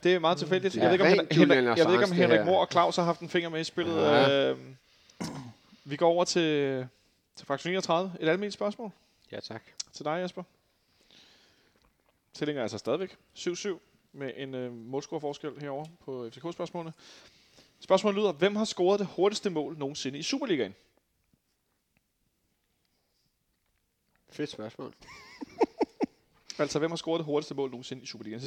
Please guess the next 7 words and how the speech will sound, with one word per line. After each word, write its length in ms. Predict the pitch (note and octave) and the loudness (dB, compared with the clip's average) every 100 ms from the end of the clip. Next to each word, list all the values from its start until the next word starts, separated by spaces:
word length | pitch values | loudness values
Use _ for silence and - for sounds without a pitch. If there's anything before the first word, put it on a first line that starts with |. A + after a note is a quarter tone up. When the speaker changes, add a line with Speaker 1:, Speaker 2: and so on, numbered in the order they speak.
| G2+ | -6
Speaker 2:
er 40 | D#3 | -4
Speaker 1:
historie? 20 | |
Speaker 2:
forstået. 420 | D#3+ D3 D#3+ F#3+ - - _ _ _ _ _ _ _ _ _ _ _ _ _ _ _ _ | 0 0 0 -4 -6 -20 _ _ _ _ _ _ _ _ _ _ _ _ _ _ _ _
Det 60 | |
er 40 | G2 | -14
et 40 | D#2 | -14
lortespørgsmål. 760 | D#2 G#2+ - D3 - C#3 B2 | -14 -14 -10 -10 -8 -10 -12